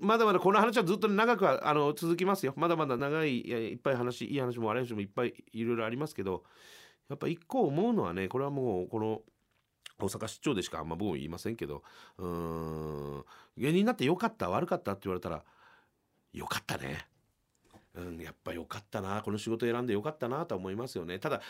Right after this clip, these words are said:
もう一回人生あったらってよく話するじゃないですか。「もう一回人生やり直せたらどうします？」って言われるでしょ。「芸人やります」なんて言われるけど、やらないっすよね。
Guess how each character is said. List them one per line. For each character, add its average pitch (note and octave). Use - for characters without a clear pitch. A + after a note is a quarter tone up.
も C3
う F#3
一 F#3+
回 A#2
人 G#3
生 C3+
あ B2
っ -
た A#2+
ら G2+
っ -
て G2
よ G#2
く A2
話 A2
す C3
る B2
じ A#2
ゃ -
な -
い -
で D#2
す -
か。 -
「も C3
う E3
一 D#3+
回 F#3
人 F3+
生 D#3+
や A#2+
り C3
直 C3
せ C3+
た B2
ら F2
ど D3+
う D#3
し -
ま -
す？」 -
っ -
て -
言 F2
わ E2+
れ F#2+
る E2
で C2+
し -
ょ。 -
「芸 C3+
人 D3
や C3
り C#3
ま C#3
す」 -
な D#2+
ん D#2
て F2
言 F2
わ F2
れ E2+
る D#2
け C#2+
ど、 A#1+
や E2+
ら G2+
な G2+
い C3+
っ -
す -
よ -
ね。 -